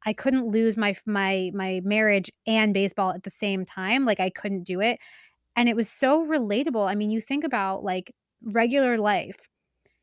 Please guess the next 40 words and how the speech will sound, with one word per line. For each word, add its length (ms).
and 440
how 300
it 80
feels 320
when 240
everything 480
is 140
falling 240
apart 240
at 80
the 80
same 180
time, 300
as 160
opposed 340
to 220
when 260
one 240
part 240
of 80
your 140
life 260
is 100
falling 260
apart, 380
but 80
you 80
have 80
the 140
other 200
things 280
to 100
fall 220
back 240
on. 160
Like, 200
if 160
your 120
job 340
sucks, 540